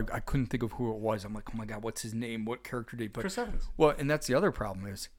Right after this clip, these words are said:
Speaker 1: you can't really bring back that Fantastic Four, can you?
Speaker 2: No, no, I think they're, well
Speaker 1: Because you, well, you couldn't put it into the Marvel Cinematic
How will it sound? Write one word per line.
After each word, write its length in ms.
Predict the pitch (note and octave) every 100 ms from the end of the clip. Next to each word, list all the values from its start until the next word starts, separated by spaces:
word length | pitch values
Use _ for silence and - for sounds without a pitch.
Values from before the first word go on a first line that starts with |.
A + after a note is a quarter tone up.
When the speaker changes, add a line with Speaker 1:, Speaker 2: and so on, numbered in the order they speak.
| _ - - - -
Speaker 1:
you 140 | D3+ D#3
can't 320 | - F#3 -
really 180 | D#3 C#3+
bring 300 | C3 C#3+ C#3
back 260 | B2 A2+
that 380 | A#2 A2+ E3+ -
Fantastic 760 | - B2+ A2 - G#2+ - - F#2+
Four, 320 | - A2 A2+
can 300 | C3+ B2+ A#2
you? 180 | E3+ A#3+ - - - - - _ _ - _ -
Speaker 2:
No, 320 | D3 C3 C3
no, 160 | B2+
I 100 | A#2
think 180 | A#2+ A#2
they're, 120 | A2+ F#2
well 360 | A#2 E3 A3+ -
Speaker 1:
Because 560 | - E3 E3 D3 C3+ - - - - - - D3+ -
you, 240 | D#3+ F#3 -
well, 140 | F#3+
you 160 | D#3+ E3+
couldn't 400 | - B3 A3+ -
put 180 | A3
it 140 | F#3 -
into 480 | E3+ F3 - E3+ D#3
the 220 | C3+ D3
Marvel 480 | C3+ C3 C#3+ D3 C3+
Cinematic 640 | - D3+ C#3 C3+ C3+ B2